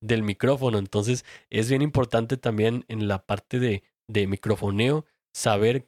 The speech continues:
qué micrófono, qué tipo de micrófono vamos a estar utilizando para que nos pueda dar el mejor resultado, porque si no, pues bueno, este, si de por sí es algo, la verdad, eh, que, que es, que, pues a lo mejor que no es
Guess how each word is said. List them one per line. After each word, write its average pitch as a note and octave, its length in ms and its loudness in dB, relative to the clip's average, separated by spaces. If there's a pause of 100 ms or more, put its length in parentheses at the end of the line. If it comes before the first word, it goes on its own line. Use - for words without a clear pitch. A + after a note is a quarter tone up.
(120)
qué C3+ 160 0
micrófono, B2+ 720 0
qué C3 100 -2
tipo D3+ 500 -4
de C#3 60 0
micrófono A#2 600 0 (300)
vamos A2+ 260 2
a C3 40 -6
estar A#2 160 -2
utilizando A2+ 640 -2 (260)
para A#2 160 2
que A2+ 140 -4
nos G#2+ 160 0
pueda A2 240 2
dar C3+ 160 2
el C#3 60 0
mejor A2+ 280 0
resultado, C3 540 -2
porque - 240 -4
si G#2+ 140 -4
no, C#3+ 280 0
pues G#2+ 140 -4
bueno, B2 260 0 (300)
este, G#2+ 380 -2
si - 100 0
de A2+ 100 4
por G#2+ 200 0
sí D3 240 2
es G#2+ 180 0
algo, A#2+ 240 4
la B2+ 80 4
verdad, A2 340 2 (240)
eh, G2 380 -4 (480)
que, A2 300 0
que A2 180 2
es, - 300 -2 (320)
que, G#2 560 0
pues B2 120 0
a B2 40 2
lo A#2 80 2
mejor C#3 180 0
que - 80 -2
no F3 220 2
es F#3 160 -2